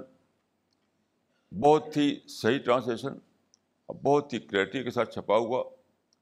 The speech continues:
اور بہت ہی کم قیمت میں وہ آ چکا، اب اس کو پھیلانا ہے۔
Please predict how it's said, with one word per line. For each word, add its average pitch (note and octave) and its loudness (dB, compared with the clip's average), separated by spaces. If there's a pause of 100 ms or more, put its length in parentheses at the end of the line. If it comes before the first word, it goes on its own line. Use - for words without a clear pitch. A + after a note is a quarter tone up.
(1000)
اور G2 -4
بہت C3+ 0
ہی A2 -4
کم A#2+ 0
قیمت C#3 -2
میں B2+ -4 (2000)
وہ C3+ 0 (260)
آ B2+ 8
چکا، F#2 2 (340)
اب G2 -2
اس - -14
کو A2 -6
پھیلانا C2+ -2
ہے۔ - -20